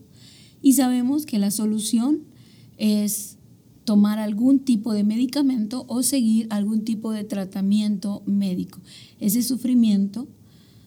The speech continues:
se puede resolver humanamente, de, entre comillas, relativamente, si a tiempo se trata, de una manera sencilla. Aún es así, es un sufrimiento. El sufrimiento moral,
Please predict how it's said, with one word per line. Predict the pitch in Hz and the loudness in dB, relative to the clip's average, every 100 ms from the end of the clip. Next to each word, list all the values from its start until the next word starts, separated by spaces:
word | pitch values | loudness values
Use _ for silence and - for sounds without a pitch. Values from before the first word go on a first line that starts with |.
| - | -20
se | - 233 | -4 -2
puede | 214 214 208 202 214 - | 0 2 2 0 -4 -8
resolver | - 254 269 226 196 196 202 233 - - - | -4 -2 0 0 0 0 -2 -4 -12 -6 2
humanamente, | 214 202 196 208 208 208 202 214 214 - | 4 4 2 0 2 0 -2 -4 -6 -10
de, | 254 220 196 190 - - - | -12 -6 -6 -6 -8 -12 -8
entre | 240 233 240 | -6 -4 -4
comillas, | 233 214 220 220 226 233 - | 0 2 4 0 -2 -8 -12
relativamente, | 247 202 190 214 202 208 208 208 220 | -6 -4 -4 -4 -2 0 -2 -2 -4
si | 208 | -4
a | 170 | -6
tiempo | 226 214 214 226 | -4 -2 -2 -4
se | 254 | -4
trata, | 247 220 214 277 - - - - - _ | -4 -8 -8 -12 -16 -20 -20 -20 -20 _
de | 202 | 2
una | 202 | 4
manera | 208 196 196 202 | 2 0 -2 -4
sencilla. | 214 220 - 311 233 180 175 - - - _ - - _ - - | -4 -2 4 4 4 0 -10 -18 -20 -20 _ -20 -20 _ -20 -8
Aún | 208 196 214 277 | 0 2 6 6
es | 277 214 | 6 2
así, | 196 - 226 | -4 -4 -2
es | 202 | -2
un | 208 | -2
sufrimiento. | 196 190 185 190 214 226 202 - - - - - - - - | -4 -4 -4 0 0 0 -4 -8 -20 -20 -20 -20 -20 -20 -10
El | - 226 | 0 2
sufrimiento | 226 220 220 220 220 220 | 2 2 2 4 2 0
moral, | 208 208 214 220 190 | -2 -2 -4 -6 -8